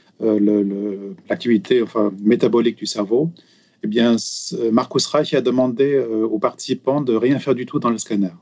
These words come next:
Donc, euh, c'était, euh, un peu paradoxal d'enregistrer une personne qui ne fait rien.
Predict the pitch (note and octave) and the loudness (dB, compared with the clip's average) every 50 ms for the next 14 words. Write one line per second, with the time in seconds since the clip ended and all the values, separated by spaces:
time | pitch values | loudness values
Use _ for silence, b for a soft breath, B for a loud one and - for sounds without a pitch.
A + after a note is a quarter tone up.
0 | _ _ - G#2 G2 _ - A2+ G2+ A#2 A2+ - - B2+ B2 B2 A#2+ A2+ G#2 G#2 | _ _ -18 -18 -12 _ -2 -2 -2 -2 -2 -2 0 2 2 4 4 4 2 0
1 | G2+ b b b b b b b b b b G2 E2+ - A2 - A#2 B2 A#2 B2 | -2 b b b b b b b b b b -6 -4 -2 0 2 2 2 4 2
2 | A#2+ - - - D3 D#3 C#3+ C3 A2+ A#2 A2+ - - - C3 A#2 G#2 A#2+ - - | 2 0 0 0 0 0 0 0 -4 -4 -6 -10 -6 -4 -4 -2 -2 -2 -4 -4
3 | - C3+ A#2 A2+ A#2 G2+ - - A2 G2+ G#2+ G#2+ A#2+ C#3 E3+ | -8 -10 -10 -10 -12 -12 -8 -6 -4 -2 0 0 0 2 2